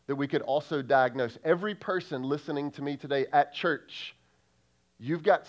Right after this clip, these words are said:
somebody in your life who is spiritually paralyzed. And just like this man's physical paralysis kept him from doing what? Kept him from getting to Jesus. There are people in your household, in your school, around you,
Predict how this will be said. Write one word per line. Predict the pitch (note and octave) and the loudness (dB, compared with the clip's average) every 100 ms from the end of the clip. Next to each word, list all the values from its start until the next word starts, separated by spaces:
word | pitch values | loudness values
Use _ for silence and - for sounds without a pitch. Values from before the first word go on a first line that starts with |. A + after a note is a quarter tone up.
| - | -2
somebody | E3+ F3+ E3+ E3+ D#3+ D3+ | -2 4 4 4 2 -2
in | D3+ D3 | -2 -2
your | C#3+ C3 | -2 -2
life | A#2+ A#2+ A#2+ A2 A2+ - _ _ _ _ _ _ _ | 0 0 -2 -8 -16 -20 _ _ _ _ _ _ _
who | - | -4
is | C#3 - | -4 -4
spiritually | - D#3 E3 D#3 E3+ D3+ C#3+ B2+ - | -8 -2 -2 -4 -6 -4 -4 -8 -8
paralyzed. | C3+ A2+ G2 - - _ _ _ _ _ _ A#2+ | -4 -4 -6 -12 -20 _ _ _ _ _ _ -8
And | A#2+ | -8
just | G#2+ D#3 F#3 A3 | -2 -2 0 2
like | F3 C#3 | 2 2
this | D3 G3+ F3+ | 0 0 0
man's | D3+ C#3 - - _ | 0 0 -6 -18 _
physical | G3 A3 B3 G#3 D3+ | 0 2 0 0 0
paralysis | - C3+ A#2 B2 A#2+ D3+ D3+ | 0 2 2 0 -2 -10 -10
kept | - E3+ - | -4 -4 -2
him | D#3 D3 | -4 -2
from | D3 | -4
doing | C#3 D3+ | -4 -2
what? | D#3 - | -2 -2
Kept | - G3+ G3 | 2 2 2
him | E3 | -4
from | C#3+ C3+ | -4 -4
getting | C#3+ C#3 | -4 -4
to | C3 | -8
Jesus. | G#2+ A#2+ C3+ A2+ F#2 - _ _ _ _ _ _ _ - | -12 -10 -10 -10 -14 -18 _ _ _ _ _ _ _ 0
There | E3+ | 0
are | |
people | - - F#3+ F#3+ F3+ | 0 -8 -6 -2 -2
in | C3+ A#2+ | -2 -4
your | A#2 | -6
household, | C3 D#3+ D#3 E3+ D3+ | -4 -6 -4 -6 -4
in | B2+ | -6
your | A2 | -8
school, | G#2+ - E3+ D#3 D3+ C#3+ | -12 -8 -6 -2 -2 -4
around | A#2+ A2 C3 D#3 D3 | -6 -2 0 0 -2
you, | B2 A2+ A2+ A2+ | -6 -8 -8 -10